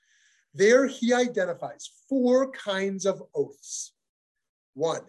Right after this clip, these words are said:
the futile oath. Two, the false oath. Three, the oath concerning a deposit.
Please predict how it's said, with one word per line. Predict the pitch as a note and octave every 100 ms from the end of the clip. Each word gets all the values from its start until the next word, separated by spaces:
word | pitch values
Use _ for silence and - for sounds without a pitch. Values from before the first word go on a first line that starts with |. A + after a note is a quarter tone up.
| _ _
the | D3+
futile | - - A3 G#3+ C#3+ C3 - -
oath. | - _ _ _ _ _ _
Two, | - B3+ B3 D3 - -
the |
false | - - F#3 G3 A#3 - -
oath. | - _ _ _ _ _ _ _ _
Three, | A3+ B3+ A#3+
the | E3+ F#3 -
oath | A#3+ A#3+ -
concerning | G#3+ F#3+ - G#3 G#3+ G3+ G3+
a | F3
deposit. | D3 D#3+ - A3+ A3+ C3+ -